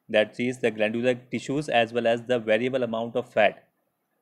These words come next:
Now the glandular tissue of each breast is divided into fifteen to twenty mammillary lobes, consisting a cluster of a cell that we call the alveoli. So these mammillary globes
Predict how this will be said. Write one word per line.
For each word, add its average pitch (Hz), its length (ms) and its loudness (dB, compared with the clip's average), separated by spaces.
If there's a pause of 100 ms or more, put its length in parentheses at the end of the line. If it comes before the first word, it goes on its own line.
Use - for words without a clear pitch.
(640)
Now 113 120 4
the 131 160 4
glandular 120 440 0
tissue 147 400 -2
of 139 300 2
each 156 380 -6
breast 131 300 4
is 127 140 -6
divided 120 500 2
into 131 360 -4
fifteen 135 640 -4
to 143 160 -2
twenty 127 580 -4
mammillary 120 640 -2
lobes, 101 640 -4 (880)
consisting 127 520 -2
a 143 60 0
cluster 120 400 -2
of 135 220 0
a 135 80 0
cell 131 260 0
that 117 240 2
we 131 80 -2
call 117 240 0
the 127 260 0
alveoli. 107 580 0 (320)
So 123 300 0
these 123 440 -2
mammillary 123 560 -2
globes 113 540 0